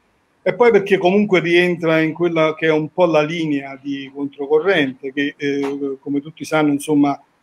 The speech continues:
eh, predilige pubblicare testi anticonformisti e, e comunque andare ad indagare,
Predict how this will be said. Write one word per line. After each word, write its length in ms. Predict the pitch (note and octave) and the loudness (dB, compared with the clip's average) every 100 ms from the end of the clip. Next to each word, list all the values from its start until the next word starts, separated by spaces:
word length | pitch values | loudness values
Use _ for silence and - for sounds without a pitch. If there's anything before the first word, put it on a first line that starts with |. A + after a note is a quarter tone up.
| _ _ | _ _
eh, 380 | D3+ C#3+ C#3+ C#3+ | 0 2 2 0
predilige 680 | C#3+ D3+ D3+ F#3 F3+ - D3 | 2 0 0 -4 -4 -2 -4
pubblicare 880 | D3 C#3+ C#3+ D#3 D#3+ D3+ D3 C#3+ - _ _ _ _ | -2 -2 0 4 6 6 4 2 -4 _ _ _ _
testi 720 | F3+ F3+ E3+ - D#3+ D#3 D3+ | 2 2 0 -6 -2 0 2
anticonformisti 1300 | D#3+ D#3 D3+ D3+ D3 D3 C#3+ D3 C3 - - C3+ C3+ _ _ | 0 -2 -2 -2 -2 -4 -4 -2 -4 -10 -16 -16 -16 _ _
e, 300 | - D#3+ D#3+ F#3 | -6 -2 -2 2
e 240 | F3 F3+ | 2 2
comunque 540 | F3+ F#3 G#3+ G#3 F3+ F#3 | 0 0 0 2 4 4
andare 400 | E3+ E3 F3 E3+ | 2 4 2 2
ad 140 | D#3 | 0
indagare, 760 | D#3 D#3+ D#3 D#3+ D3+ D3 C#3+ | -2 0 2 4 4 2 0